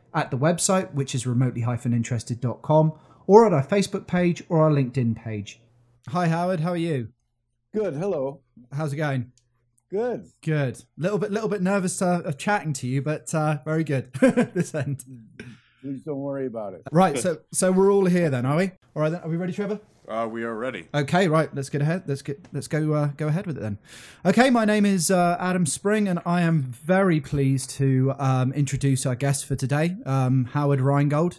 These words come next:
Speaker 1: Um, I will also be joined by Doctor Karadok Peters from the University of Plymouth, who will be also asking questions as well. So, Howard, first, how are you?
Speaker 2: Good.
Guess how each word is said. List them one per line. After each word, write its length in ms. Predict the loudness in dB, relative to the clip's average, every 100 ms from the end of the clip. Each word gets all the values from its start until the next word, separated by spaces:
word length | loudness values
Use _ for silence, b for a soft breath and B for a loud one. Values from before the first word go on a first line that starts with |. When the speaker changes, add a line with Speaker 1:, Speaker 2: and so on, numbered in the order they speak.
| -6
Speaker 1:
Um, 380 | -2 0 0 0
I 80 | 0
will 140 | 0
also 180 | 0 -2
be 120 | -2
joined 380 | 0 2 2 2
by 240 | 2 2
Doctor 220 | 0 -4
Karadok 320 | -4 -4 -4 -4
Peters 380 | -4 -4 -6
from 160 | -4 -2
the 80 | 0
University 400 | 0 -2 -6 -10
of 80 | -4
Plymouth, 400 | 0 0 -2 b b b b
who 100 | 2
will 100 | 4
be 140 | 4 2
also 280 | 0 0 -2
asking 280 | -2 -4
questions 400 | -4 -6 -4 -6
as 100 | -6
well. 260 | -6 -6 -8 B B B -2
So, 320 | 4 4 4 -2
Howard, 340 | 0 2 0
first, 300 | 0 0 0
how 160 | 0 0
are 140 | 2
you? 180 | 0 -2 -8 _ _ _ _ 0
Speaker 2:
Good. 420 | 4 2 0